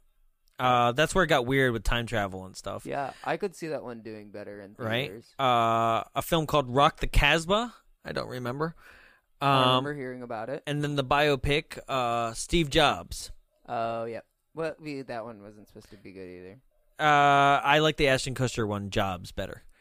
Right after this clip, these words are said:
Speaker 2: Yeah.
Speaker 1: But, um, either way, all of these are not <laughs> substantial
Speaker 2: Yeah,
Speaker 1: to
Speaker 2: that's not
Speaker 1: have won.
Speaker 2: competition, yeah.
Speaker 1: No, I mean,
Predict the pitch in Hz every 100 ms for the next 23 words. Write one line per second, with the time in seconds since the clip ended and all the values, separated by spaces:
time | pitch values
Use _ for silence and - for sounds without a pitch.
0 | _ _ _ - 82 _ 147 131 123 -
1 | 127 117 113 113 - _ _ 170 160 156
2 | 131 120 107 117 - - _ _ _ _
3 | _ _ _ _ - 165 214 277 202 185
4 | 226 156 117 123 - - _ _ _ _
5 | _ _ - 156 165 170 180 240 226 -
6 | 185 - 180 156 214 - - 226 208 202
7 | 175 - 127 110 170 180 220 196 180 175
8 | 151 175 156 165 180 160 151 170 110 110
9 | 135 117 135 151 202 196 110 95 - -
10 | 147 160 151 143